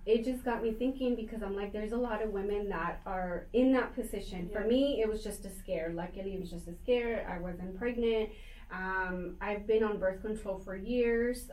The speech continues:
Speaker 1: I usually keep the same birth control because it works perfect for me.
Speaker 2: Yeah.
Speaker 1: Um, but for the first time, I started to miss my periods,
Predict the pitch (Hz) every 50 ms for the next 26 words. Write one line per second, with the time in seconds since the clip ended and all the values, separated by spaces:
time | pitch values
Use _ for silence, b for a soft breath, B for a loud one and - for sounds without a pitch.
0 | - - 208 190 180 185 185 175 175 180 180 180 180 180 185 196 202 202 - 202
1 | 202 202 190 - - 220 214 220 - 196 - - 196 196 185 175 196 196 - -
2 | 214 208 - 208 202 202 190 - 185 180 170 170 165 175 180 - - - 190 185
3 | 185 233 233 226 - 262 262 - - 320 330 - - B B B B B B B
4 | B - 208 208 202 202 196 190 190 180 185 - 220 214 214 202 190 - 214 202
5 | 196 185 - - 180 185 - - 233 208 196 202 196 170 - 190 180 180 - -
6 | 185 185 180 170 - - - 196 180 175 170 - - 175 175 175 - 226 233 220
7 | - - - - - -